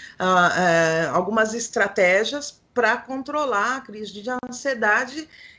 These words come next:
e voltar à calma e poder pensar, como é que eu posso resolver isso, né? Então, esse reconhecimento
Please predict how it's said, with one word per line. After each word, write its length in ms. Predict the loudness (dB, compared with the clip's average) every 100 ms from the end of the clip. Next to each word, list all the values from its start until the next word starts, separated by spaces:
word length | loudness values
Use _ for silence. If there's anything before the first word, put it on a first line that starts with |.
| -10
e 80 | -4
voltar 560 | 0 0 0 -2 -2
à 20 |
calma 540 | -4 -4 -4 -4 -6 -8
e 40 |
poder 380 | -8 -6 -6 -6
pensar, 520 | -6 -6 -6 -8 -12 _ _
como 360 | 0 2 2
é 100 | 0
que 120 | 0 -4
eu 60 |
posso 360 | -2 -4 -4 -6
resolver 480 | -6 -6 -6 -6 -6
isso, 340 | -8 -12 -16
né? 180 | -16 -16 _ _
Então, 260 | 0 0 -4 -14 0
esse 340 | 2 2 -4
reconhecimento 1200 | 0 0 0 -4 -2 -4 -6 -6 -4 -6 -8 -12